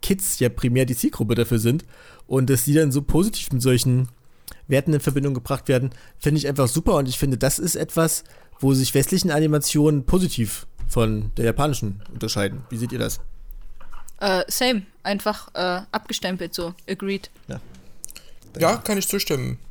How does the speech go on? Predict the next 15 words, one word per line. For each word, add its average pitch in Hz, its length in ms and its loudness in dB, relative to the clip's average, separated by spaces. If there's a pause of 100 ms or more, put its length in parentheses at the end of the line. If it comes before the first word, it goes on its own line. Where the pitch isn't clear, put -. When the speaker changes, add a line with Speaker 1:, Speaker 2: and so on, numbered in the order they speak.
(120)
Speaker 3:
Also 147 300 4
Steven 160 300 0
Universe 170 600 2
ist - 420 0
in 135 160 -2
dem 139 260 2
Fall 131 220 0
sogar 131 340 0
einer 127 240 0
meiner 123 360 -2
Lieblingsserien, 117 800 -6
um 113 120 -6
ehrlich 117 220 -6
zu - 80 -6
sein. 123 220 -8